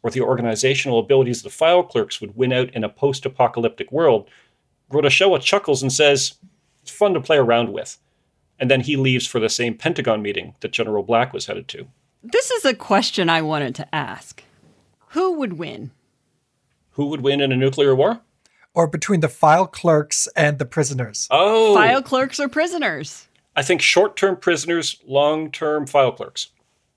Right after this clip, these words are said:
Speaker 1: Because I think in the short term, the violence would make initial gains. But I think in the long term, you have to have the organization in order to have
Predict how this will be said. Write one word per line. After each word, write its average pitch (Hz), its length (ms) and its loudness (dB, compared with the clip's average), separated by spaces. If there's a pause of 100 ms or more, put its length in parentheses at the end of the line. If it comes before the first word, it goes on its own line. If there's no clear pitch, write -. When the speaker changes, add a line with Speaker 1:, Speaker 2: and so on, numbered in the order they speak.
(480)
Speaker 1:
Because 135 260 -2
I 139 40 0
think 156 160 0
in 147 60 -4
the 139 60 0
short 165 320 0
term, 170 240 0
the 147 60 -6
violence 147 680 0
would 120 340 -4
make 120 260 -4
initial 131 360 0
gains. 135 500 0 (480)
But 123 100 2
I 123 60 0
think 131 200 -2
in 123 60 -6
the 117 60 -4
long 123 280 0
term, 123 200 -4
you 120 120 -4
have 123 220 -2
to 113 60 -8
have 117 200 -2
the 117 80 -6
organization 117 800 0 (300)
in 135 100 -2
order 139 240 4
to 131 140 -4
have 113 340 0